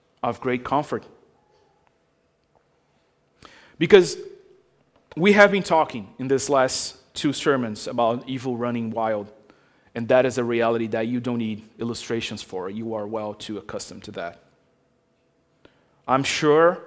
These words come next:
every single person in this room at some point in their lives was wronged by hus-, by someone who did not pay for it.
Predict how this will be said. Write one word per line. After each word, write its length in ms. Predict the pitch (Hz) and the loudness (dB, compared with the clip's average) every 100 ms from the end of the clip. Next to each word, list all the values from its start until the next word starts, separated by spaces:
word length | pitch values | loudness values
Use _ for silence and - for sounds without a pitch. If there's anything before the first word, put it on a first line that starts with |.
| - _ _ _ _ - | -20 _ _ _ _ 2
every 320 | 139 170 185 | 4 6 4
single 360 | 190 175 165 156 | 2 0 0 2
person 420 | 151 143 143 131 | 2 2 0 -2
in 80 | 135 | 0
this 260 | 147 - | -2 -4
room 300 | 131 113 107 - _ _ _ - | -6 -4 -6 -12 _ _ _ -10
at 140 | 117 | -8
some 240 | - 151 | -2 -2
point 240 | 147 139 139 | 0 0 0
in 80 | 127 | 0
their 160 | 131 | 0
lives 540 | 127 110 98 95 - - _ _ _ _ _ _ _ _ _ _ - | 2 0 -2 -8 -12 -14 _ _ _ _ _ _ _ _ _ _ -8
was 240 | 117 110 | -6 -4
wronged 480 | 110 127 147 170 165 - _ _ _ _ _ _ _ | 0 4 4 2 -4 -14 _ _ _ _ _ _ _
by 200 | - 113 | -10 -8
hus-, 240 | 107 123 - | -8 -10 -10
by 200 | - 117 | -6 -4
someone 400 | - 120 113 110 | -4 -6 -6 -8
who 140 | 110 | -8
did 220 | 107 110 | -10 -8
not 240 | 107 101 107 _ - | -10 -12 -14 _ -10
pay 220 | 107 104 | -8 -8
for 300 | - - | -12 -16
it. 100 | 95 | -14